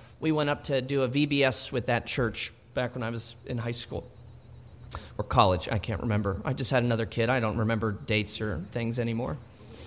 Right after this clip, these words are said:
Um, but this is what I remember: is we were crossing the border into Canada. We, we were, our van, we had, like, a fourteen passenger van. We, we got, um,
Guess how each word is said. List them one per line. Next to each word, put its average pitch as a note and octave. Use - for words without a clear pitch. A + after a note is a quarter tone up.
Um, C#3+
but E3
this A#3
is -
what F3+
I D#3
remember: D#3
is C3+
we D#3
were C#3+
crossing F#3
the D#3
border E3+
into D3
Canada. E3+
We, D3+
we D#3
were, D3+
our C3
van, C#3+
we C#3+
had, B2
like, A#2
a A2+
fourteen B2+
passenger A#2+
van. A#2+
We, -
we C#3+
got, C3
um, B2+